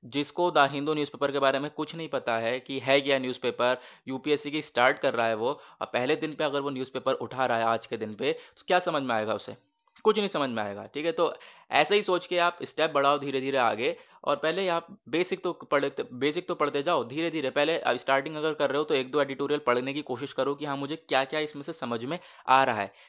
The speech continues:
क्या क्या सिचुएशन चल रही है। ठीक है, तो उसके हिसाब से धीरे धीरे आप लोग आगे बढ़ सकोगे।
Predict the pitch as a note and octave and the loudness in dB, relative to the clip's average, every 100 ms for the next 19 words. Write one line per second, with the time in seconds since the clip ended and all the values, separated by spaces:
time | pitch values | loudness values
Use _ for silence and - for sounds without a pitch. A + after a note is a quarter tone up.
0 | - E3 E3 F#3 D#3 D3 D3 E3 - D3 | 0 2 2 -2 -2 -6 -6 -6 -2 -2
1 | C3+ G#2 G2+ - - _ F3+ F3+ F3 F#3 | 0 -4 -8 -14 -20 _ -2 0 0 0
2 | E3+ F#3+ - G3 E3+ D3+ - D3 C#3 C#3 | 0 -2 0 0 2 2 2 -4 -4 0
3 | C3+ A2+ C3 A#2+ A2+ G#2+ G#2 G#2+ G#2 G2+ | 0 2 2 2 0 -2 -4 -4 -8 -10